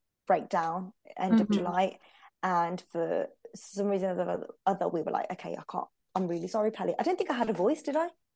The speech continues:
Speaker 1: didn't
Speaker 2: No,
Speaker 1: have a
Speaker 2: you
Speaker 1: voice.
Speaker 2: didn't.
Speaker 1: That
Speaker 2: And
Speaker 1: was
Speaker 2: then I
Speaker 1: it.
Speaker 2: lost, and then I
Speaker 1: Yeah.
Speaker 2: had a cough. And this is, this
Speaker 1: So we
Speaker 2: is
Speaker 1: actually
Speaker 2: so intense.
Speaker 1: physically couldn't.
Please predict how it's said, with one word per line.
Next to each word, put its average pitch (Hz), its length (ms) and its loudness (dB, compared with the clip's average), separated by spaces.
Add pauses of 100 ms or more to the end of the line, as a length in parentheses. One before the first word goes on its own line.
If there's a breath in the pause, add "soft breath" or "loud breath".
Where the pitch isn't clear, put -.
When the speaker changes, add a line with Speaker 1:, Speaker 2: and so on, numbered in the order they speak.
(300)
Speaker 1:
didn't - 20 12
Speaker 2:
No, 262 160 12
Speaker 1:
have 302 80 6
a - 20 6
Speaker 2:
you 262 80 4
Speaker 1:
voice. 220 80 6 (100)
Speaker 2:
didn't. 277 200 4
Speaker 1:
That - 20 8
Speaker 2:
And 254 140 12
Speaker 1:
was 254 100 12
Speaker 2:
then 247 40 12
I 254 140 12
Speaker 1:
it. 330 60 8
Speaker 2:
lost, 233 340 8
and 247 160 10
then 247 160 10
I 240 180 10
Speaker 1:
Yeah. 294 160 12
Speaker 2:
had - 60 10
a - 180 -2
cough. 208 400 4 (720 loud breath)
And 277 320 8
this 370 200 6
is, 285 260 6
this 208 80 6
Speaker 1:
So 320 140 8
we 349 80 12
Speaker 2:
is 359 120 12
Speaker 1:
actually 302 380 12
Speaker 2:
so 294 60 10
intense. 330 400 8
Speaker 1:
physically 359 420 8
couldn't. 381 420 8